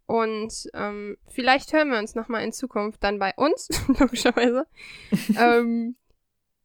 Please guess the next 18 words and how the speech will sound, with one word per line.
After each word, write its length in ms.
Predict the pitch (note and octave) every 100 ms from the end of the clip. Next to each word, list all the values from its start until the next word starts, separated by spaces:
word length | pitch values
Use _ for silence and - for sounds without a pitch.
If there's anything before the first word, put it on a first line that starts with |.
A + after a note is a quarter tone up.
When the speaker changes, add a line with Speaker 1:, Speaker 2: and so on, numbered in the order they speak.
| _
Speaker 1:
und 440 | - A#3+ A#3 A#3 A3+ - - -
ich 160 | -
würde 200 | B3+ B3+
sagen, 340 | A#3 B3+ B3 A3+
da 100 | A3+
du 400 | A#3+ C#4 B3 A#3+ _
gemoddet 540 | B3 B3 B3 B3 A#3 -
hast, 480 | A3 A#3+ - - _ _ _ -
darfst 340 | G#3+ - -
du 140 | G#3+
auch 240 | - A3 -
das 360 | A#3+ - - _ _ _ _ -
letzte 340 | A#3 A#3 -
Wort 220 | A#3+ A3+
haben. 280 | - - B3 _ _ _ _ _ _ _ _ _ _ _ _ _ _ _ _ _ _
Speaker 2:
Tschüss. 720 | - C4+ B3+ B3+ C4 B3 -
Speaker 1:
<laughs> 20 | A#4 - - - - - - - - - - - - - - _ _ _ _ _ _ _ _ _ - _ _
Klasse. 640 | - D4+ D#4 F#4+ F4+ F4